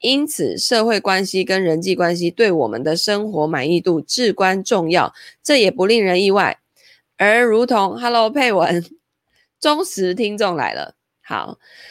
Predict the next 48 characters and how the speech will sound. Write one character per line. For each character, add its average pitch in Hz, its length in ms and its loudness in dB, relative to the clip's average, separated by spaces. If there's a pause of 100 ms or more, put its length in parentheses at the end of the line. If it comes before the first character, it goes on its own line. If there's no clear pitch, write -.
(340)
那 254 180 2
而 247 220 4
如 285 180 2
同 262 240 0
生 320 180 0
活 262 140 0
中 277 180 -2
的 233 140 -2
大 254 220 0
多 233 200 0
数 240 220 -4
事 226 240 -4
物 220 160 -2
一 180 80 0
样， 190 260 0
这 254 180 -2
也 165 180 0
是 185 280 -4
质 185 440 -2
重 220 340 -4
于 175 140 0
量， 190 320 -2 (120)
注 240 220 -4
重 220 260 -2
人 175 240 -2
际 226 200 -4
关 214 260 -2
系 220 160 -4
的 190 120 0
品 139 300 -6
质， 143 440 -4 (160)
能 180 300 -2
带 214 260 0
来 165 220 2
更 196 220 -4
有 139 200 0
意 214 120 -4
义、 196 240 -2
更 208 240 0
令 196 180 0
人 147 140 -2
满 147 300 -4
意 196 200 -6
的 151 240 -2
人 151 220 -2
际 208 160 -6
关 202 220 0
系。 202 360 -4